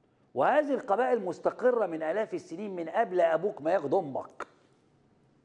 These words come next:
عامل لهم ليه اتحاد؟ ما هم كانوا يعملوا اتحاد لو عايزين.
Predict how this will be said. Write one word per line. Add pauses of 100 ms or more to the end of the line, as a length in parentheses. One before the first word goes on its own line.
(280)
عامل
لهم
ليه
اتحاد؟ (240)
ما
هم
كانوا
يعملوا
اتحاد
لو
عايزين.